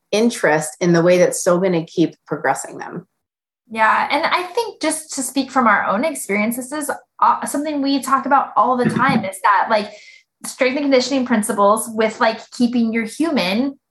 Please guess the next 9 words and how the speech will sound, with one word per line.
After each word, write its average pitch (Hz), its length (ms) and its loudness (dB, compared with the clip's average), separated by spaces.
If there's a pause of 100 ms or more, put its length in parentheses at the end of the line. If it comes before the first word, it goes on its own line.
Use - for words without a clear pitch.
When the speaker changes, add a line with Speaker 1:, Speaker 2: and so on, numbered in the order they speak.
(240)
Speaker 2:
ha-, 302 100 0
Speaker 1:
Right. 190 180 0
Speaker 2:
like, 208 280 2 (100)
interested - 580 -2
and 240 100 0
happy. 247 420 -2
And 214 100 -4
that's, 247 320 0
like, 190 320 0